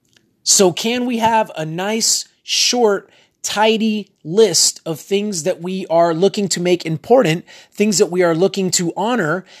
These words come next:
and focus exclusively on those things day in and day out as we go about our process, as we go about our journey towards mastery, as we go about being the best version of ourselves,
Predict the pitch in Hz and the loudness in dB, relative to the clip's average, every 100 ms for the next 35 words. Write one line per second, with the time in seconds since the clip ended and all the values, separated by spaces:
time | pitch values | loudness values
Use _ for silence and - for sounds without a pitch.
0 | - - 170 - - 214 214 220 - 180 | -12 -6 -6 -2 4 4 4 0 0 -2
1 | - - - 233 277 - 175 170 175 - | -2 -4 -4 -4 -2 -4 -4 -4 -4 -4
2 | 180 185 190 190 - 151 175 180 185 - | -2 -2 -2 -4 -6 0 2 4 4 0
3 | 294 262 120 120 120 170 190 165 175 180 | -2 -4 -6 -6 2 4 4 2 -2 -4
4 | - 160 147 175 170 202 180 160 147 156 | -6 -6 0 0 2 4 4 2 -2 -2
5 | 160 131 165 139 156 160 151 143 143 147 | -2 -2 -4 2 4 4 0 0 4 4
6 | 147 - 151 151 220 247 - 123 - - | 2 0 -2 2 2 2 -2 -2 -2 0
7 | - _ _ _ _ _ _ 139 143 135 | -2 _ _ _ _ _ _ 0 0 0
8 | 165 147 175 175 151 160 160 151 127 151 | -2 2 2 2 2 2 2 0 -2 0
9 | 214 180 143 156 160 135 170 214 - 147 | 0 0 -6 -6 -6 -4 -2 -2 -2 -6
10 | 127 127 151 160 160 165 - - - - | -6 -6 -2 2 4 2 0 -6 -20 -18
11 | 120 190 240 240 170 139 160 - 156 147 | 0 2 4 4 2 2 0 0 -4 -4
12 | 143 127 123 - 135 120 | -4 -4 -4 -4 -4 -8